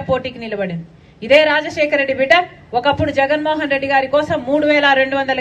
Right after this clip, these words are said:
కిలోమీటర్లు పాదయాత్ర చేసింది, కానీ ఇదే రాజశేఖర రెడ్డి బిడ్డ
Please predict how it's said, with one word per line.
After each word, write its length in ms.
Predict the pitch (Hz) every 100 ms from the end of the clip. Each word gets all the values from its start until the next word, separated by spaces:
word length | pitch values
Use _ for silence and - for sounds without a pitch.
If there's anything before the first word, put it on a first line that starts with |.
| 247
కిలోమీటర్లు 500 | 269 302 294 277 262 262
పాదయాత్ర 480 | 262 254 254 254 240
చేసింది, 340 | 214 190 170 - - - - -
కానీ 180 | 262 285 277
ఇదే 120 | 311 330
రాజశేఖర 440 | 311 302 302 294 285
రెడ్డి 140 | 269
బిడ్డ 120 | 269